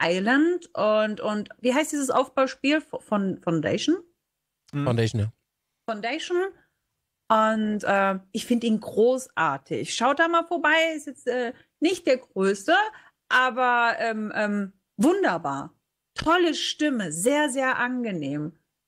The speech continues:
Speaker 1: Kann ich euch, äh, ans Herz legen, da mal reinzuschauen. Farm, Farm, Farm, Farm. Genau, das war die Stimme von Dente.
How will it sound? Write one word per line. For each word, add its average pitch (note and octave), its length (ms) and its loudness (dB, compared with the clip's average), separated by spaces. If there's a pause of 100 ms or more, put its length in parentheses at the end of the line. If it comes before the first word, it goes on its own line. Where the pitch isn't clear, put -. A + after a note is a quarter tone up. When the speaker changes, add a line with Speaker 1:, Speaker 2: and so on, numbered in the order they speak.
(440)
Speaker 1:
Kann B3+ 160 2
ich C4 220 -2
euch, A3+ 380 0
äh, G#3+ 80 0
ans G#3+ 400 0
Herz A3+ 300 -2
legen, G#3 380 0 (680)
da G3+ 100 2
mal G#3 160 2
reinzuschauen. F3 640 -4 (220)
Farm, C4 420 4
Farm, E4 380 2
Farm, D#4 540 0
Farm. D#3+ 600 -4
Genau, D4+ 320 2
das B3+ 180 -2
war D4 120 0
die D#4 80 -2
Stimme C#4+ 320 -2
von B3 180 -4
Dente. A#3 400 0